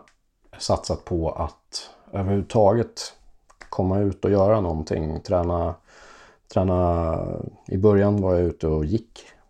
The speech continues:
powerwalkade liksom, bara för att göra någonting. För att man ska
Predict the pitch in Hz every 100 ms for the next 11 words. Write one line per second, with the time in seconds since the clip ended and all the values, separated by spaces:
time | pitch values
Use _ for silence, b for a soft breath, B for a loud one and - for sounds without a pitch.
0 | _ _ _ _ - 98 87 87 107 120
1 | - - - - - _ _ - - -
2 | 85 - - - - 85 85 107 98 -
3 | - 95 - - - - 92 - 87 85
4 | 80